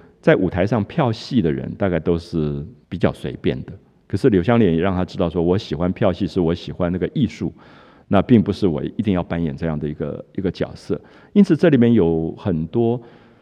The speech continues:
我们看到在第六十六回里面这种人的误解，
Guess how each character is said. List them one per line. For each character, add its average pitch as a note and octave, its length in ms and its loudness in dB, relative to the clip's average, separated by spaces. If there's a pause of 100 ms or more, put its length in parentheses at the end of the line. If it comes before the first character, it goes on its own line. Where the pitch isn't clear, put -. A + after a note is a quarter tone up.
(600)
我 G2+ 120 4
们 A2 140 2
看 A#2+ 260 2
到 A2 220 2
在 A#2 180 4
第 B2+ 360 2
六 C#3 140 4
十 C3 120 0
六 B2+ 160 6
回 G2+ 100 0
里 F2+ 80 0
面 E2+ 140 2
这 A#2+ 100 0
种 G2+ 120 0
人 G2+ 220 2
的 E3 160 0
误 B2+ 140 0
解， - 240 -12